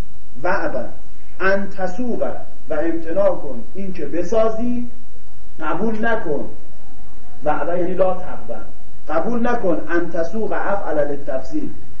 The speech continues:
این که بسازی افعل رو برای تفضیل، افعل رو بسازی برای تفضیل از چی؟ من الذی ابی سوق التعجب منه، از فعلی که ابا شده ساختن افعل تعجب از اون. نتیجه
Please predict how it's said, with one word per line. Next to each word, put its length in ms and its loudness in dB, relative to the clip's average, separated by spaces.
این 140 0
که 120 0
بسازی 500 0
افعل 400 0
رو 60 0
برای 220 0
تفضیل، 640 0
افعل 360 0
رو 60 0
بسازی 340 0
برای 200 0
تفضیل 380 -2
از 200 0
چی؟ 320 0
من 160 0
الذی 760 0
ابی 380 0
سوق 320 0
التعجب 680 0
منه، 200 0
از 220 0
فعلی 360 0
که 220 0
ابا 220 0
شده 440 0
ساختن 500 0
افعل 380 0
تعجب 400 0
از 160 0
اون. 1900 0
نتیجه 420 0